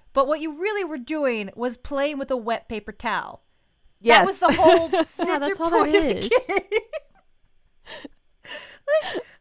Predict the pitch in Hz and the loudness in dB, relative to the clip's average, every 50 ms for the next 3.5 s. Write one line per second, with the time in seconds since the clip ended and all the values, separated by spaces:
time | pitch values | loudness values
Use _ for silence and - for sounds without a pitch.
0 | _ - 659 659 659 640 679 659 - - 370 - - - - 415 523 523 523 539 | _ -8 -6 0 2 2 2 4 4 4 4 4 0 -2 -2 -2 -2 -2 -2 -2
1 | 554 587 640 659 605 605 554 523 494 494 466 453 427 415 - _ - 254 285 339 | 0 2 2 4 4 4 2 2 0 -4 -6 -6 -6 -6 -8 _ -10 -8 -6 -6
2 | 359 349 349 381 - _ - 254 302 330 - 320 - - 330 330 349 277 294 277 | -6 -6 -8 -12 -16 _ -12 -12 -10 -10 -12 -12 -6 -4 -2 -2 -2 -2 -6 -8
3 | 254 - - 262 254 262 262 254 247 | -8 -8 -10 -8 -8 -6 -8 -8 -10